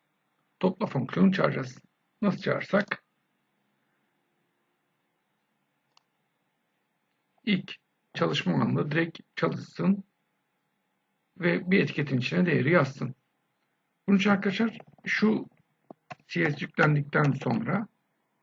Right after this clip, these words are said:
topla fonksiyonunu çağırmam gerekiyor. Tabii ki fonksiyonu burada da çağırabilirim.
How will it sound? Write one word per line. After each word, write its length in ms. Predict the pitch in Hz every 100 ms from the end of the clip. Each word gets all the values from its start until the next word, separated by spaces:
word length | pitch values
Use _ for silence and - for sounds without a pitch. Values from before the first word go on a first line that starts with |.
| _ - - _ _ _ _ _ - - _
topla 300 | 180 185 233
fonksiyonunu 500 | - 147 135 170 226
çağırmam 480 | 233 180 170 185 180
gerekiyor. 420 | 156 - - 190 - _ _ _ _ _ -
Tabii 180 | - 208
ki 140 | 190 196 - - _
fonksiyonu 520 | 170 180 - 208 226
burada 180 | 208 214
da 60 |
çağırabilirim. 640 | 185 135 123 117 131 131